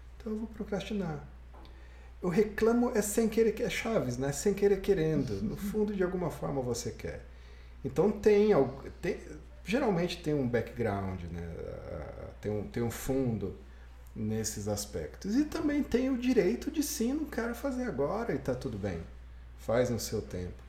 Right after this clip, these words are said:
Speaker 1: Né? De, de preferência ali
Speaker 2: Mas
Speaker 1: de
Speaker 2: e pra que o sofrimento, né?
Speaker 1: É,
Speaker 2: Assim, co-,
Speaker 1: sim.
Speaker 2: como o autoconhecimento ajudaria, aliviaria tanto? Não quero fazer, não vou fazer.
Speaker 1: Sim,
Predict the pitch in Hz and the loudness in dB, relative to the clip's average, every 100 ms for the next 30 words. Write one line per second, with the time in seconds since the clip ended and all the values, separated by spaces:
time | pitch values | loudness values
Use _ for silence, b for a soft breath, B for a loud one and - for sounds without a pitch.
0 | B B B B B - - 104 92 82 | B B B B B -18 -12 -8 -6 -6
1 | 98 101 - - 110 - 104 123 120 156 | -8 -8 -12 -2 -2 0 -2 0 0 0
2 | 214 220 226 - 240 277 277 - 233 - | 0 -2 -4 -6 -4 -4 -4 -4 -8 -6
3 | 202 220 247 - 185 208 208 175 202 165 | -2 -2 -4 -6 -4 -2 2 2 2 -2
4 | - - 254 277 240 240 - 214 208 196 | -4 2 6 8 8 4 0 -2 -2 -4
5 | 196 202 190 190 185 180 180 196 185 180 | -4 -2 -4 -2 0 0 2 2 0 0
6 | 185 180 180 185 175 175 196 254 269 269 | 0 0 -2 -2 -4 -4 -4 -4 -2 -4
7 | 262 247 254 247 277 269 - 277 277 262 | -4 -2 -2 -2 -4 -4 -4 -4 -4 -4
8 | - - 165 226 | -10 -8 -6 -6